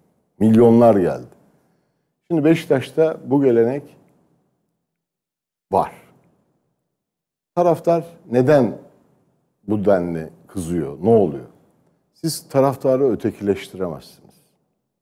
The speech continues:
Taraftarınızla bir kere kucaklaşacaksınız. Ben o tribündeki çocukların büyük bir çoğunluğunun gençliğini biliyorum. Ay, ya bize bağıranlar da var onların arasında.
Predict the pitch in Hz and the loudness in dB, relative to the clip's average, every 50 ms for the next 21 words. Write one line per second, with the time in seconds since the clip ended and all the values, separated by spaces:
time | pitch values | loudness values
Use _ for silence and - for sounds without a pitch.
0 | _ _ _ _ _ _ _ - 156 156 127 - - 127 113 104 104 101 101 110 | _ _ _ _ _ _ _ -4 -2 0 0 0 0 -2 -2 -2 -4 -8 -8 -10
1 | 117 120 110 87 95 95 101 95 - - 82 90 87 80 - - 80 - - _ | -8 -8 -6 -6 -4 -4 -4 -6 -8 -10 -8 -8 -8 -8 -8 -12 -16 -16 -16 _
2 | 73 67 67 _ _ 50 _ _ _ _ _ _ _ _ _ _ _ _ _ _ | -20 -20 -20 _ _ _ _ _ _ _ _ _ _ _ _ _ _ _ _ _
3 | _ _ - 143 135 127 139 135 139 - 147 135 127 123 120 113 107 95 85 92 | _ _ 0 2 2 2 2 0 -2 -2 -2 -2 0 0 -2 -2 -2 -4 -8 -10
4 | - - 127 110 104 98 - 110 101 98 101 98 95 92 120 160 170 151 131 127 | -6 -6 -6 -6 -6 -8 -8 -8 -6 -6 -6 -6 -6 0 2 2 2 2 0 -4
5 | 104 - - - 92 85 85 82 82 80 80 90 110 135 151 170 - _ _ _ | -8 -10 -8 -8 -6 -6 -6 -8 -10 -12 -12 -10 -10 -10 -10 -12 -16 _ _ _
6 | _ _ _ _ - 170 180 165 - - - 165 165 170 165 143 107 - - 71 | _ _ _ _ 2 2 2 2 0 -2 -6 -4 -4 -4 -4 -4 -6 -8 -8 -12
7 | 143 - _ _ _ _ _ _ - 131 127 120 98 107 101 101 107 117 123 156 | -14 -18 _ _ _ _ _ _ 0 2 2 2 2 -2 -4 -4 -4 0 2 2
8 | 160 165 170 165 170 170 170 170 175 185 202 226 220 202 - 110 87 82 82 80 | 4 4 4 4 4 4 2 2 0 -2 -4 -4 -4 -2 -2 -2 -2 -2 -4 -6
9 | 78 76 73 71 71 67 53 - - - - _ _ | -8 -10 -12 -14 -14 -16 -16 -18 -20 -20 -20 _ _